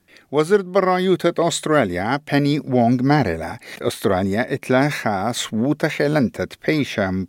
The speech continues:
مبوخلتا من شوياشا ات دونالد ترامب متوتت مادات يوري. بقرطة وونغ هدر قازوياخة ترشمت ترامب،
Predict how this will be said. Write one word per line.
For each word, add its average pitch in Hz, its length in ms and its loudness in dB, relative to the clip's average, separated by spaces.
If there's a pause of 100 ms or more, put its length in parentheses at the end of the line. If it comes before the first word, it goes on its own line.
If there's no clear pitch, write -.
مبوخلتا 113 920 0
من 110 200 0
شوياشا 104 1080 -2
ات 98 80 -2
دونالد 95 440 -2
ترامب 143 440 2 (280)
متوتت - 680 -4
مادات 104 520 0
يوري. 87 540 0 (1000)
بقرطة - 380 -2
وونغ 185 340 4 (160)
هدر 131 540 0
قازوياخة 131 800 0
ترشمت 139 520 0
ترامب، 110 480 -2